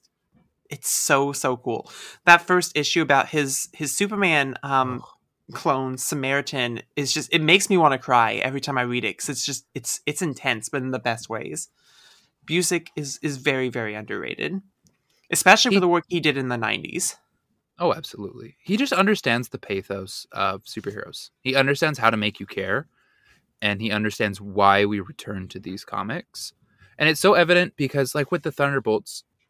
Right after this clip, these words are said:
Speaker 2: it's not face recognition with him. Like, there are a lot of comic books that are just carried by a familiar face.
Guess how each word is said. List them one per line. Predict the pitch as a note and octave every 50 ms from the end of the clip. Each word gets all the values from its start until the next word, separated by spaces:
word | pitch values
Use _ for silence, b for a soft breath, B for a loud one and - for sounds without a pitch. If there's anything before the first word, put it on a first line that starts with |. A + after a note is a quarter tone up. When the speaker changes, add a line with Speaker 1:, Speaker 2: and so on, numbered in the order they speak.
| _ _ -
Speaker 2:
it's | F3 F#3 - -
not | D#3 F3 A3 C#4 E4+ - _ _ _ _ _
face | - - - - D3 D3 D3+ - - -
recognition | A2 F#2+ - G#2+ G2 G2 F2 - - F#2+
with | F#2+ -
him. | F#2+ - - - _ _ _ _ _ -
Like, | C#3 C3
there | D3+ F#3+ A#3+ D4
are | D#4+
a | E4
lot | C4 B2 A#2+ A#2 B2 C3 C3+ C#3+ D3 -
of | - C3 -
comic | - - A#2 A2 A2+ A2 -
books | C#3+ C#3+ D#3+ _ - - - - b b b b b b b b
that | - C3 A#2+ B2
are | A#2
just | B2+ B2 - - -
carried | - - B2 A2+ A2+ A2+ A#2+ B2+ B2+ C3 B2+ A#2+ _ -
by | G#2 G2+ G2+ G#2+
a | G#2 F#2
familiar | - - G#2+ G2 G2+ F#2+ F#2+ F#2 G#2 -
face. | - G#2 G#2 G#2+ C#3 - - - - - -